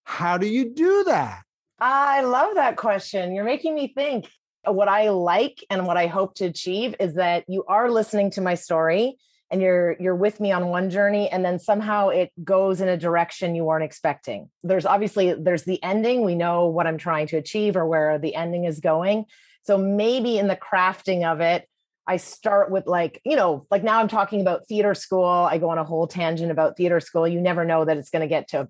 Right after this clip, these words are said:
Speaker 2: this potential accident, that I kind of back up, I guess, a little bit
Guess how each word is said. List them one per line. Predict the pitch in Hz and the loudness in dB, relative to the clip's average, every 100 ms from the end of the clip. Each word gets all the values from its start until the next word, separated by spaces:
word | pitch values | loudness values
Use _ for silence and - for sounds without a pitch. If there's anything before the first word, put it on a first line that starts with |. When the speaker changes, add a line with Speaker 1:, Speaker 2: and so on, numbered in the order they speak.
| _ | _
Speaker 2:
this | 160 - | -8 -6
potential | 165 170 160 151 | -8 -6 -6 -4
accident, | 156 156 - 139 135 - _ - | -2 -2 -4 -8 -8 -12 _ -10
that | 175 214 | 0 2
I | 196 | 2
kind | 226 214 208 | 0 0 2
of | 170 143 143 | 0 -8 -2
back | 190 170 - | 0 0 0
up, | 214 269 | 0 0
I | 254 | -2
guess, | 254 269 277 | 0 0 0
a | |
little | 247 254 247 | -2 0 2
bit | 269 285 | 2 2